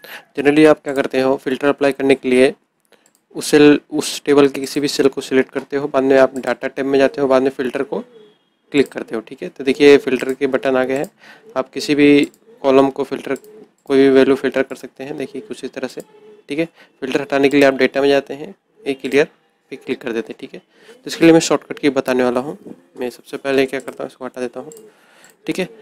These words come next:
अभी शॉर्टकट की अप्लाई करने के लिए आपका जो सेल होना चाहिए, उस टेबल के अंदर किसी भी सेल पर रहना चाहिए, ठीक है। मैं कहीं पे भी क्लिक कर देता हूँ उस टेबल के अंदर, उसके बाद मैं Control Shift L, Control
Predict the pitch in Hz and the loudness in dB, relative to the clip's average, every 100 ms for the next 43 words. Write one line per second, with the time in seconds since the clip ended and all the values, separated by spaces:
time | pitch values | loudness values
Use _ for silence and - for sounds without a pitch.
0 | _ 139 139 160 151 160 - 170 160 160 | _ -4 0 0 0 -4 -2 -2 0 -2
1 | 165 165 160 165 165 151 - 156 156 147 | 2 4 8 8 10 6 2 2 4 2
2 | - 160 147 131 120 127 127 151 180 - | 2 4 6 2 -2 -2 0 0 -2 -10
3 | _ _ - - 147 143 - 143 151 - | _ _ -10 -2 2 2 2 0 0 0
4 | 143 151 143 - 127 139 131 117 113 - | -6 -4 -4 -4 -4 -2 -2 -4 -8 -8
5 | 113 196 180 - _ _ - 131 143 139 | -10 -8 -10 -12 _ _ -8 -4 -2 -2
6 | 147 151 151 143 147 135 143 131 147 143 | 0 0 -2 -2 0 0 -2 -2 2 2
7 | 143 147 175 - - - _ - - 165 | 2 -4 -4 -10 -20 -20 _ -8 0 2
8 | 170 170 - 147 143 - 160 143 180 - | 4 2 0 -2 -2 2 6 6 4 2
9 | 175 180 - - 165 131 107 _ _ _ | 2 2 0 -6 0 0 0 _ _ _
10 | _ 135 127 151 | _ -6 -4 -4